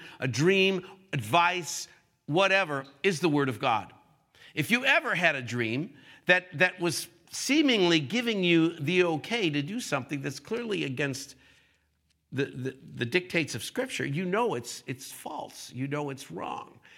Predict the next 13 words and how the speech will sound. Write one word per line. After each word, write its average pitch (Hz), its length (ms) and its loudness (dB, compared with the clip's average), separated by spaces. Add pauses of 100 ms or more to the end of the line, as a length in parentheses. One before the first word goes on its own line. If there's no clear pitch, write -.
(200)
And 151 120 0
so 214 160 4
dreams 285 580 0 (680)
are 294 260 6
a 220 40 0
vehicle 165 420 2
that 151 140 0
God 170 180 4
has 160 220 -2
used 151 220 0
in 135 100 2
the 131 80 2
past, 131 520 0